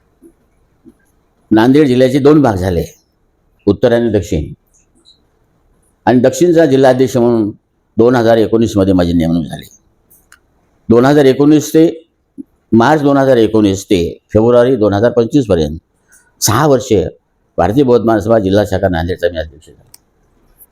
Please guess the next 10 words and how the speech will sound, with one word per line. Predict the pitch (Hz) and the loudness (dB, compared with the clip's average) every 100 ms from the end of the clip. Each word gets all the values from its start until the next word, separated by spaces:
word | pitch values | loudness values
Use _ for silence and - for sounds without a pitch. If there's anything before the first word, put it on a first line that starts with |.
| - 107 | -2 2
या | 139 | 2
काळामध्ये | 151 147 143 131 127 - _ _ _ _ _ _ _ _ _ _ _ _ _ _ _ _ - | 2 2 2 2 -2 -4 _ _ _ _ _ _ _ _ _ _ _ _ _ _ _ _ -6
भारतीय | 92 113 165 | -2 0 2
बौद्ध | 156 151 | 2 2
महासभा | 151 147 123 127 127 - - _ _ _ - - _ - | 2 0 0 2 2 -2 -12 _ _ _ -20 -20 _ -4
तळागाळापर्यंत | 113 139 147 143 147 131 | -2 0 0 0 0 0
देण्याचा | 123 117 | 0 0
मी | 113 | 0
प्रयत्न | 104 104 98 98 | 0 0 0 0
केला. | 90 107 | 0 -2